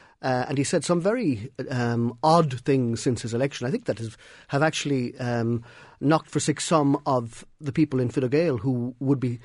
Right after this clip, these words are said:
uh, social democratic thinkers. I've spoken to one during the week, uh, not a member of the parliamentary party, but somebody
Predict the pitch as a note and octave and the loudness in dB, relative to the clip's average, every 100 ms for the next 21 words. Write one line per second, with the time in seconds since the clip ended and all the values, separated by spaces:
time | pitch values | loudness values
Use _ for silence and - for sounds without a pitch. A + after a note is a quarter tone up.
0 | - - - - B2 A#2 C#3+ C3+ B2 A#2+ | -18 -20 -18 -4 -4 0 0 0 0 -2
1 | - A#2 A#2 - _ - D3 B2+ A2 B2+ | -4 -6 -6 -12 _ -2 0 0 -2 -4
2 | - E3+ D#3+ B2+ B2 B2 A#2+ A2+ A#2 G3 | 0 0 2 -2 0 0 0 0 0 -2
3 | G3+ - - - - A#2 A2+ D3+ D#3 C3+ | -4 -14 -20 -20 -8 -2 0 2 2 2
4 | B2 A2 A#2 A#2 A2+ F#3 G3+ F#3+ A#2+ A#2 | -2 -4 -4 -2 0 0 0 -4 -6 -6
5 | A#2 D#3+ C#3 B2+ B2 | -6 -2 -2 -2 -6